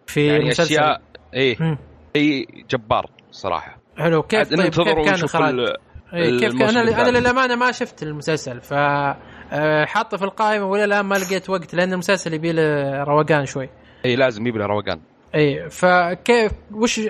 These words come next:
Speaker 1: غير، غير الحوارات، وش الأسباب اللي خلتك تحطه في ال-، أنت مبين إنك تحب الأشياء التاريخية اللي زمنها بعيد.
Speaker 2: إيه، إيه، هذه هي.
Speaker 1: حلو، حلو. فطيب، آه، كيفك مع الساي فاي؟ مالك في الساي فاي نهائيا؟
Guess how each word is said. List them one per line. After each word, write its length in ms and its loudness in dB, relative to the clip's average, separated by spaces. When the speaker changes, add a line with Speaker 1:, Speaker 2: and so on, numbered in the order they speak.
Speaker 1:
غير، 340 2
غير 180 4
الحوارات، 520 2
وش 120 -8
الأسباب 320 2
اللي 120 -2
خلتك 340 -4
تحطه 380 -6
في 140 -14
ال-، 260 -8
أنت 160 0
مبين 320 0
إنك 200 -2
تحب 240 -4
الأشياء 260 2
التاريخية 560 0
اللي 240 -4
زمنها 360 0
بعيد. 280 0
Speaker 2:
إيه، 180 2
إيه، 340 0
هذه 160 -2
هي. 120 -12
Speaker 1:
حلو، 460 0
حلو. 340 0
فطيب، 760 0
آه، 380 2
كيفك 440 -2
مع 120 2
الساي 260 0
فاي؟ 220 0
مالك 260 0
في 80 -12
الساي 240 0
فاي 200 0
نهائيا؟ 560 -2